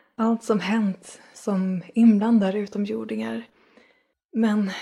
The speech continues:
det har absolut också varit tufft. Men det känns viktigt att betona här att det var liksom inte så att jag en dag googlade på Starseeds och bestämde mig för att göra kurser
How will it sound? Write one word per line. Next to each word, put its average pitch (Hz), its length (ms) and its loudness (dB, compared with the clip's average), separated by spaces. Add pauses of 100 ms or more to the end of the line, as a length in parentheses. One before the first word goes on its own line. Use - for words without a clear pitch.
det - 220 -4
har 190 240 -4
absolut 220 580 -4
också 220 360 -6
varit 208 320 -6
tufft. - 560 -14 (960)
Men 226 420 -2
det 233 100 0
känns 233 260 -6
viktigt 247 400 -6
att 233 80 -6
betona 208 500 0
här 202 360 -6
att - 360 -14 (1300)
det 254 80 0
var 254 280 4
liksom 208 380 0
inte 185 300 -2
så 190 280 -4
att 180 120 -8
jag 190 180 -6
en 202 320 0
dag 190 400 -6 (140)
googlade 190 640 0
på 196 140 -8
Starseeds 196 880 -6
och 202 140 -4
bestämde 185 540 -4
mig 208 340 -8
för 202 140 -6
att 196 120 -8
göra 190 400 -6 (200)
kurser 220 600 -6